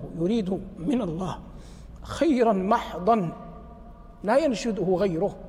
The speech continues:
فليعلم أن هذا لا يمكن أن ينال إلا بطاعة الله المحضة وعدم، ولا يؤثر ولا يقدم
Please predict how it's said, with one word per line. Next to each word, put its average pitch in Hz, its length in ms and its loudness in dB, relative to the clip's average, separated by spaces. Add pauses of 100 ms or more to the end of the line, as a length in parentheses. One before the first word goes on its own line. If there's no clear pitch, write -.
(680)
فليعلم 185 720 2
أن 180 200 -2
هذا 180 400 0
لا 240 160 6
يمكن 202 560 0
أن 196 120 -2
ينال 208 440 2 (1040)
إلا 185 320 2
بطاعة 180 600 2
الله 175 440 0
المحضة 175 520 -2 (1080)
وعدم، 190 520 4 (1000)
ولا 226 240 6
يؤثر 233 480 0 (480)
ولا 190 200 6
يقدم 180 640 2